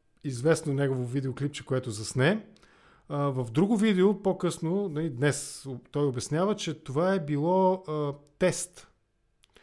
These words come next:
И по този начин е привлякал вниманието в-, привля-, смешно ми е, даже не мога да го кажа, привлякал е вниманието върху,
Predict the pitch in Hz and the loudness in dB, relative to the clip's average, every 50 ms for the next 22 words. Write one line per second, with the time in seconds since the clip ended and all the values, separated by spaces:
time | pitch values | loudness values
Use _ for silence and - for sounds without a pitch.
0 | _ - - _ _ _ - 147 143 139 139 - 120 - 180 185 170 185 185 196 | _ -20 -20 _ _ _ -8 -6 -6 -6 -4 -6 -2 0 0 0 2 2 0 0
1 | 185 - 202 180 147 - 139 123 135 165 175 175 202 175 139 139 139 139 151 170 | 0 0 -2 -2 -2 -2 -4 -2 0 0 0 0 -2 -4 -2 -2 -2 0 0 0
2 | 175 175 165 151 170 - 180 190 202 - 156 147 147 123 - - - 113 - - | 2 2 0 -2 -2 -2 -4 -4 -4 -4 -8 -10 -8 -6 -4 -2 -2 -2 -4 -4
3 | - - - _ _ _ _ _ _ _ _ _ _ _ _ _ _ _ _ _ | -10 -16 -20 _ _ _ _ _ _ _ _ _ _ _ _ _ _ _ _ _
4 | _ _ _ _ _ _ - _ _ - - - - - 185 - - - _ _ | _ _ _ _ _ _ -20 _ _ -18 -18 -14 -12 -14 -14 -14 -16 -20 _ _
5 | _ _ _ _ _ _ _ _ _ _ _ _ - 151 135 123 135 185 240 208 | _ _ _ _ _ _ _ _ _ _ _ _ -4 -2 0 4 4 4 4 4
6 | - - - _ _ _ - - - - 156 175 202 202 220 233 202 165 151 190 | 0 -10 -20 _ _ _ -18 -14 -8 -2 2 2 4 4 4 2 2 4 6 6
7 | 196 185 190 175 170 185 185 180 165 147 147 170 170 143 135 - - 123 120 160 | 4 6 4 2 4 4 4 4 2 2 2 4 4 4 2 0 -2 0 2 2
8 | 185 185 226 220 196 165 156 156 156 175 190 208 202 202 202 170 175 156 - 180 | 2 4 4 4 4 4 4 4 4 6 6 4 4 2 0 0 0 0 0 0
9 | 175 | 0